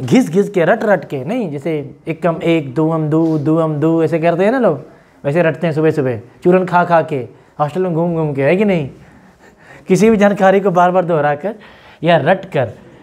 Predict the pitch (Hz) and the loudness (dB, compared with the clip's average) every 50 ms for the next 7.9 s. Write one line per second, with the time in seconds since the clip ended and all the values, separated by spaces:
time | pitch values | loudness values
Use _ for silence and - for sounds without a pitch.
0 | - - 151 180 180 185 185 185 180 175 180 202 214 202 208 - 160 156 180 180 | -4 0 2 2 2 0 0 -2 -2 -2 0 0 0 0 0 -4 -8 -6 -2 -2
1 | 175 165 170 175 170 151 175 185 185 180 185 180 175 - 202 190 202 185 151 165 | 0 0 0 0 0 2 2 2 2 4 2 2 2 0 -2 -2 -2 -2 -2 -2
2 | 147 - 285 320 320 - - - - 156 143 143 151 147 - 269 311 339 - - | 0 0 0 0 0 -2 -10 -6 -4 0 0 0 0 0 0 0 0 0 -4 -10
3 | - - - 143 147 135 117 98 95 - - - _ _ 131 151 175 220 220 214 | -18 -10 -2 0 2 2 0 -2 -6 -12 -20 -20 _ _ -2 0 2 2 4 4
4 | 208 175 - - - - - _ _ _ _ _ _ - 160 185 185 208 220 220 | 4 2 0 -2 -8 -18 -20 _ _ _ _ _ _ -4 -2 0 2 2 4 4
5 | 220 277 302 202 202 185 196 196 185 196 190 196 220 277 320 - - - - _ | 4 2 0 -2 -4 -2 0 0 0 0 -2 -2 -2 -4 -4 -10 -16 -20 -20 _
6 | _ _ _ - 170 185 175 196 180 160 214 269 320 320 - - - _ _ _ | _ _ _ 0 0 2 4 2 2 2 2 0 0 -2 -6 -16 -20 _ _ _
7 | 170 160 170 165 165 214 - - 151 147 139 - 151 127 117 104 104 101 | 0 0 2 2 0 0 0 2 2 2 0 0 -2 -4 -4 -6 -8 -14